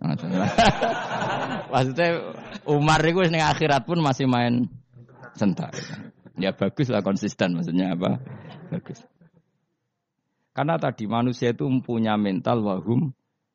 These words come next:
yakhisimun. Itu enggak bisa, enggak. Sudahlah. Di, di perdebatan kebaikan,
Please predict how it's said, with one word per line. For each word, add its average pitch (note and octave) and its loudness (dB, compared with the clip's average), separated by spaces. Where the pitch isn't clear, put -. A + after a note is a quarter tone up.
yakhisimun. - -4
Itu F3+ -4
enggak D3 4
bisa, F#2+ -2
enggak. F#2 -8
Sudahlah. G2+ 0
Di, B2 0
di - -6
perdebatan A2 0
kebaikan, G2 -2